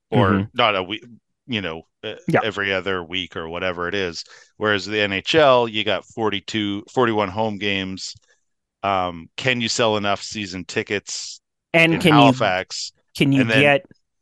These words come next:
Speaker 2: people coming
Speaker 1: Well,
Speaker 2: from
Speaker 1: exactly. Like, from Moncton, which is a two-plus hour drive, um, you're gonna need people from, coming from there and from the rest of the province,
Speaker 2: Right.
Speaker 1: which is doable. People would do it, but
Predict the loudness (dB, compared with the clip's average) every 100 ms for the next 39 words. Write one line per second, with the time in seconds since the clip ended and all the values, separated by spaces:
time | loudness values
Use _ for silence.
0 | _ _ -2 0 2 0 2 4 4 2
1 | 4 4 6 4 2 -2 -2 0 0 -2
2 | -14 -2 0 2 2 0 -2 -2 -2 -4
3 | -4 -4 0 2 4 4 2 -2 _ _
4 | _ -8 -6 -6 0 0 2 2 0 0
5 | -6 -2 0 0 -2 -8 -14 -20 _ -4
6 | -2 -4 -6 -12 _ _ -10 -4 -2 -2
7 | -4 -6 -8 _ -8 -6 -6 -8 -8 -8
8 | -8 -8 -2 2 2 0 -10 _ -2 0
9 | 0 2 2 2 0 -6 -8 -18 _ -16
10 | 0 2 2 0 -6 -8 -12 _ -20 -8
11 | -2 -2 -2 -4 0 4 4 2 -4 -6
12 | -8 -8 -8 -8 -8 -4 -4 _ 0 0